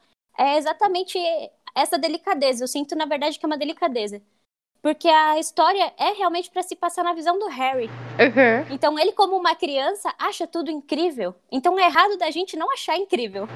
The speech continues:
Speaker 2: Entendi.
Speaker 1: Não achar engraçadinho, coisas bestas. E, realmente, do tipo, com o tempo, aqueles mesmos lugares, eles vão se tornando rotineiros.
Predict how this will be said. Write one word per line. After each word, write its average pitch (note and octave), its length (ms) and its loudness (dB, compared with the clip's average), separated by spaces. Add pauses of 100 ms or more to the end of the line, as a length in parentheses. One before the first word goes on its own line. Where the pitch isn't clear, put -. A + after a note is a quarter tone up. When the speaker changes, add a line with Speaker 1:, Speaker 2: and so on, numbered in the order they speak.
(180)
Speaker 2:
Entendi. B3+ 320 4
Speaker 1:
Não C4+ 160 -2
achar D#4 420 2
engraçadinho, D4 800 -4
coisas A#3 340 -8
bestas. B3 480 -4
E, D4 60 -6 (100)
realmente, F#4+ 440 0
do C4+ 100 -10
tipo, B3 340 -8 (480)
com C#4 200 -2
o C#4+ 60 -8
tempo, E4 420 2
aqueles C#4+ 300 0
mesmos F#4 380 0
lugares, D4 680 -2
eles C4+ 240 -4
vão E4+ 80 -2
se - 120 -8
tornando D4+ 320 -2
rotineiros. A#3+ 720 -4